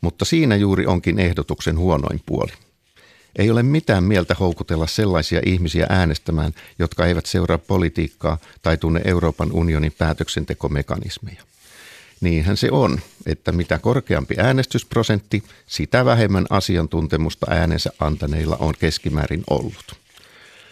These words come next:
Kyllä valtiovalta on tämänkin asian tarkkaan harkinnut ja oikeaan osunut. Olisi se vaan tyhmää lähettää sellaisia mainoskirjeitä,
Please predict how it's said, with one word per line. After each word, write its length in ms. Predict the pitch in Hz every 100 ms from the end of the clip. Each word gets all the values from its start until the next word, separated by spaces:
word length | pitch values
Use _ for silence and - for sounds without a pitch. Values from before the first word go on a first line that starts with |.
| - _ - -
Kyllä 280 | 120 131
valtiovalta 680 | 110 110 101 107 92 85 -
on 120 | 82
tämänkin 480 | 80 104 95 87 73
asian 320 | 87 - 87
tarkkaan 500 | 80 98 104 - 80
harkinnut 640 | 76 85 - - 69 - - - - -
ja 120 | 123
oikeaan 560 | - 95 82 92 73 64
osunut. 580 | 71 - - - - - _ _ _ _ _ _ _ -
Olisi 300 | 110 139 110
se 160 | 107 101
vaan 200 | 107 95
tyhmää 440 | 139 123 92 85
lähettää 380 | 85 92 - 98
sellaisia 640 | - 135 143 87 80 85
mainoskirjeitä, 960 | 101 107 90 85 - 85 82 82 -